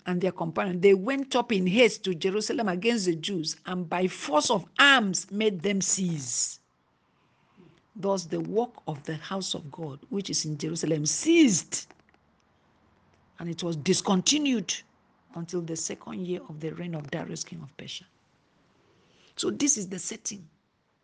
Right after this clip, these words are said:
What God is telling us, you will finish it. No matter the obstacle you meet,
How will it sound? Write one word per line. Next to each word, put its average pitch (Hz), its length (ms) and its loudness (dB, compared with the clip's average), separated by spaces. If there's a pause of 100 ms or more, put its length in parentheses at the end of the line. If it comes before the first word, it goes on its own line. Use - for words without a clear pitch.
(2750)
What 233 180 -6
God 190 180 0
is 160 100 -4
telling 190 280 -4
us, 175 140 -4
you 240 240 -4
will 247 100 -2
finish 254 400 -6
it. - 220 -16 (880)
No 214 100 -2
matter 262 540 -2
the - 180 -4
obstacle - 540 -6
you 185 160 -8
meet, 165 320 -10